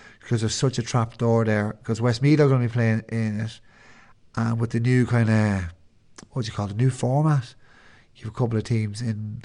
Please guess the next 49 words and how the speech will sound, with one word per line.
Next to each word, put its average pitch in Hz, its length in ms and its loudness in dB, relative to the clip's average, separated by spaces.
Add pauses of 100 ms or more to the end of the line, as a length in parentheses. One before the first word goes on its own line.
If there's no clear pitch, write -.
Connacht 127 420 2
that 107 140 -6
can 104 120 -10
play 107 200 -2
as 101 140 -2
well, 107 160 -2
so 110 140 -8
it 104 40 -6
shrinks 120 320 -4
it 107 60 -4
even 107 180 -2
further 110 540 -2 (560)
on 120 240 2
the 113 80 -4
trap - 380 -2
door 104 360 0 (260)
for 110 240 2
Division 101 360 0
Two 101 240 -2
teams. 101 460 -10 (260)
<clears throat> 196 100 4 (640)
I'm 180 240 10
also 170 300 10
gonna 143 100 6
be 135 120 6
picking 135 340 4
my 147 420 10
team 117 540 2 (560)
as 113 180 0
well 120 480 6 (420)
for 123 400 2
that. 117 300 2
That's 120 220 -2
gonna 123 160 2
be, 117 240 4
I, 117 100 2
I, 120 300 2
I - 20 4
always 117 460 2
enjoy, 135 260 4
I 131 40 2
always 147 260 4
enjoy 143 260 6
the 127 80 4
first 120 380 -2
one 110 160 -2
'cause 110 180 -4
it, - 100 -10 (300)
I, - 240 -8